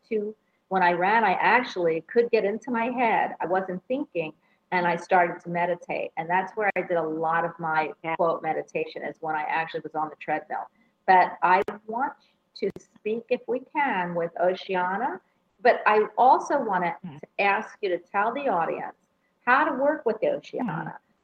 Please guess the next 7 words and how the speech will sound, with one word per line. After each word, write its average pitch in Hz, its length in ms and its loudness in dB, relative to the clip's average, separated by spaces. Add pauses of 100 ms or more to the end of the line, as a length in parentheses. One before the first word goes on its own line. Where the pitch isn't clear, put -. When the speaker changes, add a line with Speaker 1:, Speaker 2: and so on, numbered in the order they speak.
(320)
Speaker 1:
Do 208 140 -2
you 190 120 4
want 175 360 0 (200)
them 175 260 2
to - 140 -6
ask 160 320 0
questions? 254 760 2